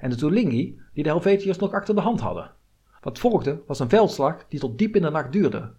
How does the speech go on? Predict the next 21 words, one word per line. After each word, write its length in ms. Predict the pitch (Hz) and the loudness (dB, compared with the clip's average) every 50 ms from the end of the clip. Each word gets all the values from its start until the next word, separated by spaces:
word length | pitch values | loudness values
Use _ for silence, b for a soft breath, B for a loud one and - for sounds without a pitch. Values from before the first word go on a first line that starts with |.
| _ _ _ _ _ _ _ _ _ _ - | _ _ _ _ _ _ _ _ _ _ -6
tot 180 | - 202 208 185 | -4 -2 0 0
uiteindelijk 460 | 196 190 - 202 233 214 202 180 147 | -2 0 2 2 2 4 2 0 0
de 100 | 151 139 | -2 -4
discipline 520 | 139 156 - 165 - - 240 233 175 151 | -4 -4 -4 -4 -2 0 0 0 2 0
en 120 | 143 139 131 | -2 -2 0
cohesie 580 | 151 143 131 190 220 160 113 117 123 160 156 - | 0 2 4 4 2 2 0 -2 -4 -4 -6 -8
van 120 | - 139 | -6 -4
de 60 | 143 135 | -2 0
Romeinen 380 | 139 135 156 185 190 175 170 | 0 0 2 2 2 2 0
de 80 | 175 175 | 2 4
overhand 420 | - 202 139 123 - 98 95 98 | 4 4 4 2 -2 -8 -8 -10
kreeg. 440 | - - 104 90 - - - - - _ _ _ _ _ _ _ _ _ _ _ _ _ _ _ _ _ _ _ _ _ _ _ _ - | -10 -8 -8 -8 -10 -12 -18 -20 -20 _ _ _ _ _ _ _ _ _ _ _ _ _ _ _ _ _ _ _ _ _ _ _ _ -6
Het 160 | - 143 143 | -2 0 2
Helvetische 540 | 147 180 190 185 226 247 233 196 - 160 143 | 2 4 6 6 6 6 6 4 0 0 4
leger 280 | 156 208 196 196 139 | 4 4 4 4 2
brak 420 | 117 - - 165 196 - - - - - | -2 0 2 2 2 0 -4 -14 -10 -8
en 120 | 170 151 | -6 0
sloeg 160 | - 208 196 | 2 4 4
op 120 | 190 175 165 | 4 2 0
de 60 | 160 | 0
vlucht. 480 | - 175 143 113 - - - - - | 0 2 2 0 -2 -8 -16 -18 -18